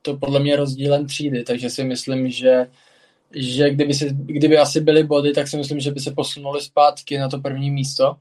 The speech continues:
A je to jenom škoda, zase se budem z-, opakovat, ale prostě oni jsou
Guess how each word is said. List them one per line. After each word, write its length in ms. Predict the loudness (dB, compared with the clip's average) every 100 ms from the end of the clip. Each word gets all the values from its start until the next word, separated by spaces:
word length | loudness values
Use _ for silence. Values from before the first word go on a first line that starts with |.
| _ _ _ _
A 440 | 0 2 4 2 -2 -6 _ _ _ _ _ _
je 120 | -4
to 60 | -2
jenom 180 | -4 -6
škoda, 340 | -6 -4 -4
zase 320 | -6 -10 -10
se 160 | -8 -2
budem 180 | -2 -2
z-, 160 | -8 _ -6
opakovat, 800 | 4 4 4 0 2 2 4
ale 200 | 2 0
prostě 400 | -2 -6 -4 0
oni 180 | 0 -2
jsou 260 | -6 -6